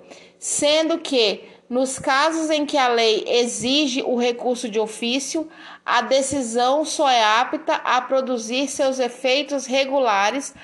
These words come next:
a partir da apreciação do feito pelo tribunal.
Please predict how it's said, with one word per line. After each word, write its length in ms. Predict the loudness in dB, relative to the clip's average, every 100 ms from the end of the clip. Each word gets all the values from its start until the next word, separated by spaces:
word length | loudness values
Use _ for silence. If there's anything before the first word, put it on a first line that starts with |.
| -20 -16 -2
a 180 | 0
partir 580 | 2 2 0 -2 -6 -2
da 160 | 2 2
apreciação 920 | 2 -2 0 0 0 -2 -2 0 0
do 140 | -2
feito 520 | -4 -2 -2 0 -2 -8
pelo 380 | -2 0 0
tribunal. 720 | -2 -4 -2 -2 0 0 -2